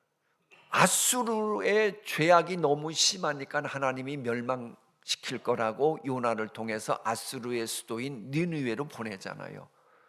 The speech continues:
그래서 그곳에서 멸망을 선포하니까, 멸망을 선포하니까 그 니느웨 왕이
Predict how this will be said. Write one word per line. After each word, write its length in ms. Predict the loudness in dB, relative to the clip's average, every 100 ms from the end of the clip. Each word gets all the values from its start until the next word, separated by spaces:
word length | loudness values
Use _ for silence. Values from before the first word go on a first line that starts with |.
| _ _
그래서 460 | 8 8 10 8 8
그곳에서 1000 | 0 0 -2 0 -2 2 6 8 8 4 -12 -20 _ _ _ _ _ _ _ _ 2
멸망을 840 | 10 10 12 10 10 8 2 0 -4
선포하니까, 1120 | -4 -2 -4 -8 -6 -4 -4 -4 -4 -6 -8 -18 _ 4
멸망을 520 | 6 8 6 4 0
선포하니까 880 | -2 -6 -6 -4 -4 0 0 0 -2 -18 _ _ _ _
그 100 | -6
니느웨 560 | -4 -4 -4 -4 -4 -4
왕이 720 | 0 4 4 2 -2 -6 -8